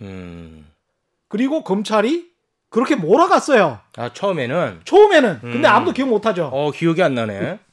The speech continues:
Speaker 2: 왜냐? 기소 내용에 그게 없으니까.
Speaker 1: 어.
Speaker 2: 기소 내용에 그게 없어요.
Speaker 1: 아, 불은 그걸로 지폈는데?
Speaker 2: 불은 그걸로 엄청 지폈죠.
Speaker 1: 어.
Speaker 2: 그래가지고 이게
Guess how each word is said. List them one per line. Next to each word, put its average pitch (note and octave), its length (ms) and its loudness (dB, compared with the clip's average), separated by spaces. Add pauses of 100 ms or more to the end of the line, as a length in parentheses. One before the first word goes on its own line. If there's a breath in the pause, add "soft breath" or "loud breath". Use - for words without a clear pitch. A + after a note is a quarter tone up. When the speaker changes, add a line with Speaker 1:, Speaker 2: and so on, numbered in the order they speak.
(240)
Speaker 2:
왜냐? G#3+ 540 2 (480)
기소 D#4 280 8
내용에 G#4 300 6
그게 A3+ 240 2
없으니까. G3+ 640 -4
Speaker 1:
어. G2+ 680 -8 (600)
Speaker 2:
기소 C#4+ 240 -6
내용에 D#4 340 -2
그게 A3 220 -4
없어요. F#3+ 600 -2
Speaker 1:
아, A#2+ 100 -10
불은 G3+ 260 -2
그걸로 F3 260 0
지폈는데? A2+ 800 -6
Speaker 2:
불은 E3+ 240 -6
그걸로 F#3+ 280 -6
엄청 D3 260 -12
지폈죠. - 320 -18
Speaker 1:
어. G#2+ 80 -6
Speaker 2:
그래가지고 G#3 380 -2
이게 G3+ 340 2